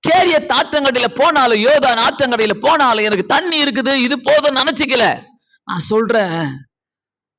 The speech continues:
அந்த மாதிரி மைண்ட் செட்டுக்குள்ள போகாதீங்க. "இது போதும், இது போதும், இந்த ஆற்றங்கரை போதும்." தண்ணீர் கிடைக்குதா? காக்காவை அனுப்புனீங்களா? பிரேக்ஃபாஸ்ட் அனுப்புனீங்களா? டின்னர் அனுப்புனீங்களா?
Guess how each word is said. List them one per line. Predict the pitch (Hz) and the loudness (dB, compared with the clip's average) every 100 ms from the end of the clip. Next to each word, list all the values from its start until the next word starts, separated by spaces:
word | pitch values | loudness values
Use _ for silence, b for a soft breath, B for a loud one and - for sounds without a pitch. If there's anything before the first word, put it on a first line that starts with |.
| _ _ | _ _
அந்த | - 214 226 | -6 -2 -2
மாதிரி | 214 220 220 | 0 0 0
மைண்ட் | 196 220 | -2 -2
செட்டுக்குள்ள | 214 - 185 180 170 | -4 -6 -4 -2 -2
போகாதீங்க. | 185 185 175 160 147 131 117 - _ _ _ b - | 0 0 0 -2 -4 -4 -6 -12 _ _ _ b -4
"இது | 254 254 226 | 0 0 0
போதும், | 262 277 294 269 - - _ _ _ _ _ | 2 2 2 0 -2 -16 _ _ _ _ _
இது | 220 247 240 | -4 -2 -2
போதும், | 233 254 262 262 254 - - _ _ B _ | 0 2 4 2 0 -4 -16 _ _ B _
இந்த | 226 240 226 | -4 0 0
ஆற்றங்கரை | 226 240 262 240 240 208 | 0 -2 -2 0 0 0
போதும்." | 233 254 254 208 - - | 2 2 2 -2 -6 -6
தண்ணீர் | 202 240 247 | -2 0 -2
கிடைக்குதா? | - 226 233 226 247 240 190 - B B _ 233 | -2 -4 -2 0 0 -2 -6 -14 B B _ -2
காக்காவை | 240 240 233 233 | 0 0 2 2
அனுப்புனீங்களா? | 233 233 247 226 247 254 226 185 B B - 233 | 0 -2 -2 0 2 2 2 -2 B B -6 -2
பிரேக்ஃபாஸ்ட் | 254 - 240 - | -2 0 -2 0
அனுப்புனீங்களா? | 233 233 233 240 240 247 254 208 170 B B | -2 -2 -2 -2 0 2 2 2 -2 B B
டின்னர் | 196 233 247 254 247 | -4 0 2 2 2
அனுப்புனீங்களா? | 240 233 240 247 233 240 254 220 180 | 2 0 -2 -2 0 2 2 0 -4